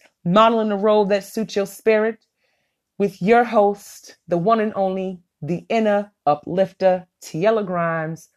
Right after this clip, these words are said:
on navigating the hand-me-downs of reality. And I so, so, so hope that you will join me for the second episode that is coming out on Saturday, January nineteenth.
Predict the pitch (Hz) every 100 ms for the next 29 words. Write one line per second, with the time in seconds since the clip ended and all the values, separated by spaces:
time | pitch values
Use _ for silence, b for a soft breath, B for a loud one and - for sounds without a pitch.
0 | _ - 156 156 190 190 180 165 156 156
1 | 143 143 - _ - 156 165 180 175 160
2 | 143 143 139 135 131 - 151 139 135 135
3 | 143 131 123 - 127 - - _ _ _
4 | - - 240 175 - - - 320 262 170
5 | - - 233 202 214 196 190 147 - _
6 | _ _ _ - 170 208 165 143 135 208
7 | 190 165 139 131 _ _ 156 143 - 214
8 | 190 165 - 170 147 139 156 131 127 _
9 | _ - 135 131 - 175 170 165 147 120
10 | - _ - 151 139 - 208 165 135 127
11 | 123 120 _ 131 123 165 165 170 165 170
12 | 147 151 - - 139 120